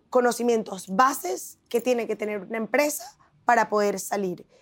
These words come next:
Y es exactamente los mismos conocimientos que aplicamos nosotras a Casona hoy en día. Y por lo cual Casona, en menos de tres meses, hemos, gracias a Dios, obtenido todos estos resultados y los que faltan por obtener.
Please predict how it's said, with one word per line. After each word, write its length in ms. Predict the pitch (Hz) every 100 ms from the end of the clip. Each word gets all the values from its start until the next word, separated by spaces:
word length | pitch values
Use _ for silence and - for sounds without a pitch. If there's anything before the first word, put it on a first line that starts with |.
| _
Y 180 | 233 254
es 280 | 277 262 -
exactamente 1080 | 220 - - 269 277 - 294 285 302 302 339
los 240 | 294 262 180
mismos 380 | 226 247 233
conocimientos 600 | 220 208 180 196 220 -
que 180 | - 208
aplicamos 500 | 202 196 180 214 247
nosotras 600 | 226 - 220 - - - _ _ _ _
a 120 | 233
Casona 500 | 233 208 214 202 190
hoy 140 | 185 175
en 140 | 175
día. 280 | 180 175 - - - _ _
Y 100 | 247
por 200 | 240 208
lo 120 | 202
cual 220 | 196 196
Casona, 500 | 190 185 214 190 175 _ _
en 120 | -
menos 240 | 202 226 262
de 100 | 247
tres 200 | 233 214
meses, 500 | 220 226 269 285 - _ _ _
hemos, 220 | 226 226 220
gracias 340 | 220 214 233
a 60 | 208
Dios, 420 | 208 226 285 - _ _ _ _
obtenido 420 | 220 208 214 208
todos 120 | 220
estos 160 | 220 233
resultados 460 | 226 196 - 214 247
y 40 |
los 120 | 220
que 140 | 196 180
faltan 320 | 175 175 170
por 100 | 170
obtener. 420 | - 185 196